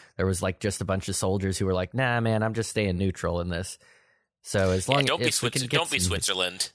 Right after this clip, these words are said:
Speaker 1: <laughs>
Speaker 2: Switzerland's not gonna save the day.
Speaker 1: Right. And Switzerland's not helping anybody except the rich right now anyway, so don't be them.
Speaker 2: Yeah.
Speaker 1: Unless you're rich, I
Speaker 2: Um,
Speaker 1: guess. Fuck.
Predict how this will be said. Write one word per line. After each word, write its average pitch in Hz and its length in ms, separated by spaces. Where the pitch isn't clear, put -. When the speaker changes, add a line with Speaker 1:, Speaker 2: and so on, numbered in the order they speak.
Speaker 1:
<laughs> 110 400
Speaker 2:
Switzerland's 113 500
not 87 160
gonna 85 320
save 85 220
the 82 60
day. 80 360
Speaker 1:
Right. 95 340
And 113 100
Switzerland's 123 500
not 98 180
helping 92 280
anybody 90 400
except 87 300
the 85 60
rich 85 300
right 85 180
now 87 180
anyway, 85 360
so 87 340
don't 101 180
be 92 80
them. 87 160
Speaker 2:
Yeah. - 140
Speaker 1:
Unless 107 220
you're 104 80
rich, 98 180
I 107 140
Speaker 2:
Um, 101 60
Speaker 1:
guess. 82 480
Fuck. - 360